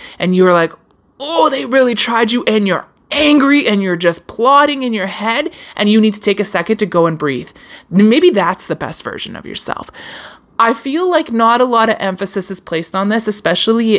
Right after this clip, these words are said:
in the positivity culture, because it's not, a lot of people don't want to admit their own vulnerabilities and their own weaknesses and their own struggles. And you'll see, like, cancer culture is so fucking real, where people will, um, be like,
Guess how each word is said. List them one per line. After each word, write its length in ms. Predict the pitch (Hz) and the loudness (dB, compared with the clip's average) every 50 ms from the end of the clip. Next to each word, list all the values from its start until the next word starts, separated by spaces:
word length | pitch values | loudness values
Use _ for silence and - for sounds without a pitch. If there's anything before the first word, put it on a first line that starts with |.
| - - | 0 2
in 340 | - 202 185 180 180 175 170 | 0 2 2 2 2 0 -2
the 180 | 185 185 175 - | -4 -6 -6 -6
positivity 680 | - - - 180 180 180 180 - 196 180 180 185 180 | -6 -2 -2 0 0 0 -2 -4 -2 -2 -2 -4 -4
culture, 560 | - - - - 160 175 175 - - 269 285 | -6 -6 -2 0 0 0 2 2 2 2 2
because 460 | 240 226 254 226 - - 269 262 240 262 | 2 0 -2 -2 0 2 2 2 2 0
it's 200 | 254 240 - - | -2 -4 -2 -2
not, 480 | 226 226 226 226 226 220 220 - - _ _ _ _ _ _ _ _ _ _ _ _ - - - | 0 2 4 4 4 2 0 -4 -12 _ _ _ _ _ _ _ _ _ _ _ _ -14 -6 -2
a 120 | 240 220 | 2 2
lot 220 | 214 220 214 220 226 | 4 4 4 2 2
of 80 | 233 | 0
people 240 | 226 269 254 269 269 | -2 -4 -4 -4 -4
don't 260 | 226 214 220 185 190 | -2 0 0 0 2
want 180 | 175 214 202 214 | 2 0 0 0
to 100 | - 175 | -2 -4
admit 260 | 190 185 185 185 - | -4 -4 -4 -6 -4
their 180 | - 185 - - | -4 -4 0 0
own 200 | 185 180 180 175 | 0 0 0 0
vulnerabilities 760 | 175 175 170 170 170 165 165 156 156 160 156 147 135 160 - | 0 0 0 0 -2 -2 -2 -2 0 -2 -2 -4 -4 -4 -4
and 120 | 160 175 | -2 0
their 120 | 180 170 - | 0 2 2
own 220 | 180 175 175 175 | 2 0 0 0
weaknesses 560 | 170 165 160 160 - 160 160 - - 165 165 | -2 -4 -4 -6 -6 -6 -6 -4 -4 -4 -6
and 100 | 170 170 | -6 -4
their 120 | 175 165 - | -4 -2 -2
own 240 | - 170 170 175 175 | -2 -2 -2 -2 -2
struggles. 580 | - - - 165 160 160 151 - - - - - - - - - - - - - - - | -2 0 0 0 0 0 -2 -8 -8 -10 -10 -12 -14 -18 -18 -16 -16 -16 -14 -12 -6 -2
And 240 | - 285 285 277 294 | 2 2 2 2 2
you'll 140 | 311 359 359 | 2 2 2
see, 440 | - - - - 302 330 302 - | 2 0 2 2 4 4 2 2
like, 220 | - 180 170 - - | 0 -2 -2 -2 -4
cancer 340 | - 294 339 415 - 392 339 | -4 -4 -2 0 0 -2 -2
culture 380 | - - 233 220 - - 180 | 0 0 -2 -2 0 -2 -4
is 80 | 165 - | -2 -2
so 560 | - - - - - 208 190 196 208 220 226 | -2 -2 -2 0 2 2 4 4 4 2 2
fucking 720 | 208 - - - - - 156 156 180 - - - 208 202 180 | -2 -12 -20 -20 -10 -4 -2 -2 -2 -2 -4 -8 -6 -6 -6
real, 460 | 151 117 87 78 80 101 214 277 285 - - - - - - | -10 -12 -12 -8 -4 -2 -2 -2 -2 -6 -18 -18 -16 -8 0
where 180 | 208 220 220 214 | 2 2 2 2
people 420 | - - 254 247 247 277 277 262 | 0 -2 -2 -2 -2 -4 -4 0
will, 300 | 254 247 240 - - - | 2 2 2 2 0 -2
um, 380 | - 202 190 180 180 180 175 175 | 0 2 4 4 4 2 0 -2
be 100 | 185 190 | -4 -2
like, 180 | 190 185 180 | -2 -2 -2